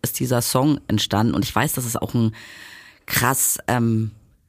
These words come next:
schwieriges Thema ist, weil es natürlich immer noch in der, in unserer Gesellschaft krass stigmatisiert ist und oh, oh, jemand, der eig-, eigentlich ist, irgendwie sind alle am Saufen so und, äh, trotzdem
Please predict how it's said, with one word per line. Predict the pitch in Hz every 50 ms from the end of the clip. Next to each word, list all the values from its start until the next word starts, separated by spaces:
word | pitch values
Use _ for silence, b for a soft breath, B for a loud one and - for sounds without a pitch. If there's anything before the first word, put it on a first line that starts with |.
| _ _ _ _ _ _ _ _ _ _ _
schwieriges | - - - 139 151 156 156 190 180 202 - -
Thema | - 175 175 190 196 196 202 -
ist, | - 190 - - -
weil | - 127 127 127 127 127 127 -
es | - - 123 127 -
natürlich | 127 120 - - 151 131 - -
immer | - 139 139
noch | 135 131 123 -
in | - - 135 135
der, | 123 123 120 120 113 113 -
in | - 135
unserer | 131 95 120 139 127
Gesellschaft | 123 120 113 120 123 131 - 123 - -
krass | - - 117 110 -
stigmatisiert | - - 123 117 120 113 110 - - 101 113 127 139 143 -
ist | - 120 -
und | 80 104 -
oh, | - 120 120 120 117 113 107 - -
oh, | - 123 123 123 123
jemand, | 113 110 113 117 110 107
der | 113 113 107 - -
eig-, | 92 101 135 - -
eigentlich | - 107 131 131 127 -
ist, | 82 117 - -
irgendwie | - 135 131 113 113
sind | 117 123 -
alle | - - 117 135 107
am | - 123 113
Saufen | 95 110 92 92 120 - - - 127
so | 120 120 127 123 131 143 -
und, | - - 127 120 120 123 117 - - -
äh, | - 117 117 113
trotzdem | - - 120 117 - - - 117 113 120 117